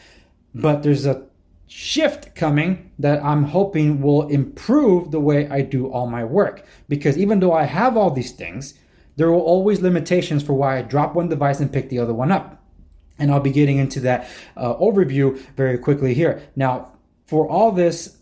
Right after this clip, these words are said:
I only done a more thorough review for the Pixelbook, which is about almost three years ago now, in two-parter. It's actually some of my, uh, most controversial offering for some reason, maybe because at the time I was stupid enough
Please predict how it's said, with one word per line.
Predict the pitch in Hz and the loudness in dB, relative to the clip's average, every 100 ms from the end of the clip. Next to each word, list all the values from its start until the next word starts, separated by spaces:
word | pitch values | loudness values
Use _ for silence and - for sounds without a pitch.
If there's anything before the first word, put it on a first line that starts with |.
| - | -6
I | 147 147 | -2 0
only | 160 208 226 202 | 0 2 2 0
done | 147 185 185 175 | 0 2 2 0
a | 147 | 2
more | 151 165 | 2 0
thorough | 151 185 190 196 | 0 0 2 2
review | 175 147 147 190 135 123 - - | 2 0 2 2 2 0 -4 -14
for | - 190 196 147 143 - - | -2 4 4 4 0 -6 -6
the | 143 | -4
Pixelbook, | 147 202 - 151 117 120 120 - | 0 -2 0 -2 -2 -4 -6 -8
which | 139 147 | -4 -2
is | 147 | -2
about | 147 160 151 - - | 0 0 -2 -8 -4
almost | 175 359 311 | -2 -2 -2
three | 262 233 | -2 0
years | 240 | 2
ago | 202 139 120 | 2 0 0
now, | 117 117 | -2 -2
in | 127 139 | 0 0
two-parter. | - 240 196 131 135 151 - 175 | 2 0 2 0 0 -4 -6 -2
It's | - | -2
actually | 359 370 | 2 2
some | 349 262 | 4 4
of | 247 | 2
my, | 220 175 143 - - _ _ - - - | 2 -2 -4 -14 -20 _ _ -20 -20 -12
uh, | 170 160 | -6 -4
most | 156 151 180 175 143 - | -2 2 2 2 0 -10
controversial | - 175 202 202 190 123 165 170 - 185 185 - - | -8 -2 0 0 0 2 2 2 -2 0 0 -4 -10
offering | 123 165 190 202 202 | -6 -4 0 0 0
for | 208 | 0
some | 226 220 | 0 2
reason, | 226 220 233 147 | 2 2 0 0
maybe | 165 180 | 2 0
because | 170 - 156 - | 0 0 0 -2
at | - 139 | -6 -4
the | 147 | -2
time | 160 160 | -2 -2
I | 151 | -2
was | - | -2
stupid | - 143 165 | -2 0 0
enough | 165 180 180 | 2 0 -2